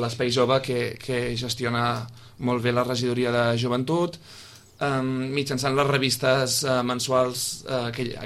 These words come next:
ha, a més, en la nostra població hi ha moltíssimes. Per tant, creant sinergies amb totes aquestes entitats i publicitant-nos per aquests canals de comunicació, hem aconseguit, de fet,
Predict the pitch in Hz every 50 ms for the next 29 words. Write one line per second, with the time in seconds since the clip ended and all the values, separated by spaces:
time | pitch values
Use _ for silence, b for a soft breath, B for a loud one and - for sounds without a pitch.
0 | - - - - 117 113 113 120 120 123 120 120 123 120 120 120 123 120 120 131
1 | 120 - 123 117 123 120 120 131 123 123 120 123 123 123 120 143 143 139 160 160
2 | 160 165 165 160 B B B B B B B B B B 151 139 139 165 160 165
3 | 160 - - - - - - - - - - - - 147 160 175 180 175 - 190
4 | 185 185 185 175 175 170 160 156 156 143 147 156 151 151 151 143 143 147 139 147
5 | 143 135 143 139 139 139 131 147 143 139 139 139 139 135 139 143 139 139 139 139
6 | 127 127 147 135 143 147 147 151 147 139 - - 131 120 117 - 147 139 - -
7 | 139 135 135 127 139 135 139 135 135 135 131 139 - 170 175 - - 147 147 156
8 | 156 156 156 135 139 139 127 131 127 131 120 - 131 131 -